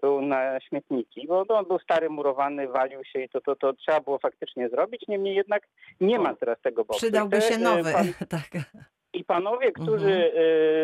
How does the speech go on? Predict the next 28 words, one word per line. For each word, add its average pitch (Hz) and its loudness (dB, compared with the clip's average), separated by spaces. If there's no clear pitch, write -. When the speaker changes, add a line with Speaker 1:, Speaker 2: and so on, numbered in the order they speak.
Speaker 1:
e, 156 -8
teraz 175 -2
odbierają, 160 0
e, 151 2
odpady, 151 0
no 170 0
to 170 -4
oni 180 0
nie, 180 2
nie 170 0
chcąc, 180 -2
nie 190 0
chcąc - -6
te, 175 2
te 233 -2
kubły 175 0
stawiają 160 0
tam, 160 -2
gdzie 151 -6
jest 151 -4
miejsce, 147 -6
bo 135 -10
to 147 -4
dużo 135 2
aut 123 -2
parkuje 127 -2
pod - -6
Fontisem. 131 -4